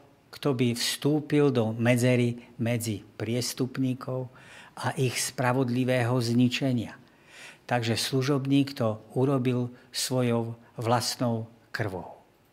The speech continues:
A tak raz a navždy vošiel do svätyne nie s krvou capov a teliat,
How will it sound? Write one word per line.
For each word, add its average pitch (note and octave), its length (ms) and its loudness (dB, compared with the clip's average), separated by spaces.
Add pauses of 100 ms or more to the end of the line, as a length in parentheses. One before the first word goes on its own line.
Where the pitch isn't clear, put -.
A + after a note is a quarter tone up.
(720)
A D3+ 80 -2
tak C#3 320 0
raz C3 560 4
a D3 160 2
navždy B2+ 540 2 (260)
vošiel B2 640 -2 (720)
do B2 320 -4
svätyne B2 800 -2
nie D#3 320 2
s - 160 -4
krvou C#3 480 0
capov B2+ 560 -4
a A#2+ 80 -4
teliat, G#2+ 640 -4